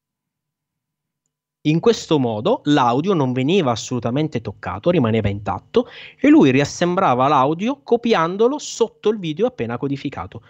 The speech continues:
Questo ci permette di fare delle codifiche solo delle parti che ci interessano e soprattutto di risparmiare tantissimo tempo in fase di codifica. Attenzione, perché questa cosa qua voi potreste trovarla scritta anche in un altro modo.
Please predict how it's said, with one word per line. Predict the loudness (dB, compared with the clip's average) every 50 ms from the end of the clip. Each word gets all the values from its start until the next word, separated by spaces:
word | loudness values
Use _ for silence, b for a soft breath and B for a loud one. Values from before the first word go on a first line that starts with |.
| B B B B
Questo | B 0 2 2 0
ci | 0 0 0
permette | 0 0 0 2 0 -2 -2 -2 -2
di | -4 -4
fare | -4 0 0 0 0 0
delle | -2 -4 -6 -8
codifiche | -8 -6 -6 -6 -6 -8 -10 -14 -12
solo | -8 -4 -2 -2
delle | -2 -2 -4 -2
parti | 0 0 0 0 -2 -6 -8
che | -8
ci | -8 -8 -8
interessano | -4 -2 0 0 0 0 -2 -2 -2 -2 -2 B B B B B B
e | -2
soprattutto | 0 0 0 0 0 -2 0 -2 -4 0 0 0
di | 2 2 0 0 0 B B B B
risparmiare | -6 -4 -4 -2 -2 -2 0 0 0 0 -2 -2 -4
tantissimo | -6 -8 -8 -8 -10 -10 -8 -4 -4 -4 -2
tempo | -2 -4 -6 -4 -2 -2
in | -2 -2
fase | -2 -4 -8 -6 -4 -6
di | -6 -8
codifica. | -8 -8 -4 -2 -2 -2 -4 -8 -10 -10 -14 -14 _ _ _ _ _ _ _ _ _ _ _ _ _ _ B B B B B B B B B
Attenzione, | B -6 -6 0 2 2 2 2 0 0 2 2 2 2 0 0 -2 -8 _ _ _ _ _ _
perché | -8 -6 -4 -4 -2
questa | 0 0 0 0 0 -4
cosa | -2 -2 -2 -2 -2
qua | -2 -2 -2 -2 -2 -4 -6 -6
voi | -4 0 2 2 2 2
potreste | 0 -2 -4 -4 -6 -6 -4 -6
trovarla | -4 -2 0 0 2 0 2 0 -2
scritta | -4 -2 -6 -6 -4 -2 0 0 0 0
anche | 0 -2 0 -2 -2 -2 -2
in | -2 0
un | 0 0
altro | 0 0 -2 -2 -4 -4
modo. | -4 -2 -4 -2 -2 -2 -2 -4 -6